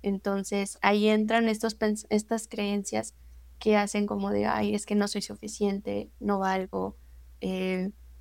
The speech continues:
pensamientos así de este tipo que nos hacen creer que a lo mejor tenemos que llegar a hacer ciertas cosas. Y por ende nuestros pensamientos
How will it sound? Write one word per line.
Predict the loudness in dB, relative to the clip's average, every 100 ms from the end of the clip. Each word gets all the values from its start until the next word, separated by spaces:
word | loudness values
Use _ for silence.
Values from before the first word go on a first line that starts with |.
| -20 -20 -6
pensamientos | -4 0 0 0 -2 -2
así | -2 -2 -4
de | -2
este | -4 -6 -6
tipo | -6 -6 -6 -8 -10 -20 -20 -20 -2
que | 4
nos | 6 6 4
hacen | 0 0 -2 0 -2 -8 -16 -10 0
creer | 2 4 0 -2 -6 -20 -20 -20 -20 -2
que | 2
a | 2
lo | 2
mejor | 0 0 0
tenemos | 2 2 2 -2
que | -6 -6
llegar | -4 -2 -4
a |
hacer | -4 -6 -4
ciertas | -6 -10 -10 -12 -10
cosas. | -8 -8 -8 -16 -20 -20 -20 -20 -20 -6
Y | -4
por | 4 4
ende | 6 6
nuestros | 4 2 -2 -4
pensamientos | -4 -2 -2 0 0 0 -2 -4 -6